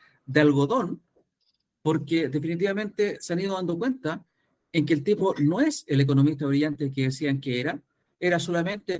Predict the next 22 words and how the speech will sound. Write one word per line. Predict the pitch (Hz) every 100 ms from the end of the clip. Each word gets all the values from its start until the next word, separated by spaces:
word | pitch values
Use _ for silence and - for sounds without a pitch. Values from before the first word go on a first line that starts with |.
| - -
un | 381 151
economista | 143 135 151 - 131
más | 156 143 _ -
de | 135
un | 131 131 127 131
grupo | 185 262 147 135
de | 131
economistas | 131 131 156 - 147 139 _ _ _ _ -
que | 127
pueden | 139 143 135
tener | 131 135 135 -
los | 127
mismos | 151 147
conocimientos, | 131 127 131 151 160 202 285 _ _ _
pero | - 147 147
que | 151 139 _ _ _ -
tenía | 170 180 226 202 208
ese | 170 170
componente | 165 160 139 151 180 185 - 180 - _ _ _
revolucionario, | 160 135 190 196 180 175 147 147 147 214 151
entre | 127 131 135
comillas, | 127 156 185